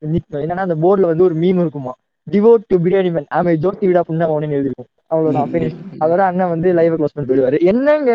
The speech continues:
Speaker 1: அப்படின்னு ஆரம்பிச்சிருவாரு. அதுக்கப்புறம் அங்கேயும் இவர்கிட்ட கிளப் ஹவுஸ்ல பண்ணுவாரு. "சரி, நம்ம இங்கே வருவோங்க, நமக்கு எதுக்கு அண்ணன், அண்ணன், அண்ணன் பஞ்சாயத்துலாம் நமக்கு எதுக்கு?"
Speaker 2: இல்ல, இல்ல, அண்ணன், அண்ணன் அடிச்சா, அண்ணன் அடிச்சா ஃபேமஸ் ஆகலாம்னு சொல்லிட்டு இருந்தாங்க.
Speaker 1: அண்ணன் அடிச்சா, அண்ணனே ஃபேமஸ் இல்ல, அதுக்கப்புறம் என்ன அண்ணன் அடிச்சு ஃபேமஸ் ஆகுது?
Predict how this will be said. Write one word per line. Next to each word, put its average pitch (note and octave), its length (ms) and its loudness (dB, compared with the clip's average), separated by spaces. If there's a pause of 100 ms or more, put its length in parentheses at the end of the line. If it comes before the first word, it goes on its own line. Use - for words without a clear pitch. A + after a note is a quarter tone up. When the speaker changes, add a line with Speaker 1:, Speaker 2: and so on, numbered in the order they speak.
Speaker 1:
அப்படின்னு G3 240 2
ஆரம்பிச்சிருவாரு. F3 420 0
அதுக்கப்புறம் D#3+ 320 0
அங்கேயும் E3+ 280 2
இவர்கிட்ட D#3 80 -2
கிளப் D#3 240 -2
ஹவுஸ்ல E3+ 200 2
பண்ணுவாரு. C3+ 260 -10
"சரி, F3 180 -4
நம்ம E3+ 160 -2
இங்கே F3+ 140 2
வருவோங்க, G#3+ 380 0 (320)
நமக்கு D#3+ 220 -4
எதுக்கு F#3+ 200 0
அண்ணன், F#3 200 -2
அண்ணன், E3 180 -6
அண்ணன் F#3+ 260 -4
பஞ்சாயத்துலாம் E3+ 380 0
நமக்கு D#3+ 160 -4
எதுக்கு?" D3+ 260 -6
Speaker 2:
இல்ல, D3+ 160 2
இல்ல, D#3 180 4
அண்ணன், D3 480 -2
அண்ணன் D3 300 0
அடிச்சா, D3+ 380 -2
அண்ணன் C3+ 300 -2
அடிச்சா D#3 340 -2
ஃபேமஸ் D3 400 -4
ஆகலாம்னு C3+ 340 -6
சொல்லிட்டு B2 380 -8
இருந்தாங்க. A2+ 220 -12
Speaker 1:
அண்ணன் F3 260 -2
அடிச்சா, E3 340 0
அண்ணனே F3+ 360 2
ஃபேமஸ் F3 300 0
இல்ல, C3 240 -2
அதுக்கப்புறம் C#3 400 -2
என்ன D#3 140 -6
அண்ணன் C#3+ 280 -6
அடிச்சு D3+ 180 -8
ஃபேமஸ் C#3 240 -4
ஆகுது? A2+ 200 -8